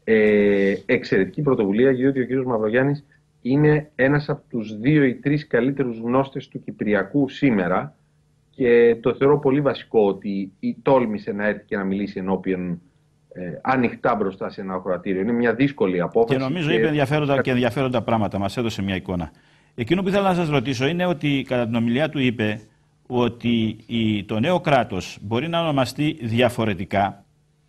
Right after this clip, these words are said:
Speaker 2: αλλά θα υπάρχει συνέχεια του κράτους. Γίνεται αυτό; Δηλαδή να έχει
Speaker 1: Ναι.
Speaker 2: μια διαφορετική ονομασία το κράτος, αλλά να υπάρχει και συνέχεια, γιατί αυτό το ζήτημα της συνέχειας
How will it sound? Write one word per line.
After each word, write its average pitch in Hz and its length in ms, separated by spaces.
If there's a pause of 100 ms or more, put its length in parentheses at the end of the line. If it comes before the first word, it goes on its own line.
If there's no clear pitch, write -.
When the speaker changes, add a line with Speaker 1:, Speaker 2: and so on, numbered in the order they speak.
(560)
Speaker 2:
αλλά 120 320
θα 120 200
υπάρχει 180 600
συνέχεια 135 800
του - 140
κράτους. - 600 (160)
Γίνεται 113 380
αυτό; 95 400 (520)
Δηλαδή 117 320
να 131 160
έχει 147 80
Speaker 1:
Ναι. 131 100
Speaker 2:
μια 131 500 (200)
διαφορετική 113 520
ονομασία 127 460
το 95 80
κράτος, 110 600 (100)
αλλά 139 240
να 139 80
υπάρχει 165 280
και 180 80
συνέχεια, 156 340
γιατί 123 200
αυτό 156 240
το 143 60
ζήτημα 156 320
της 120 140
συνέχειας 127 580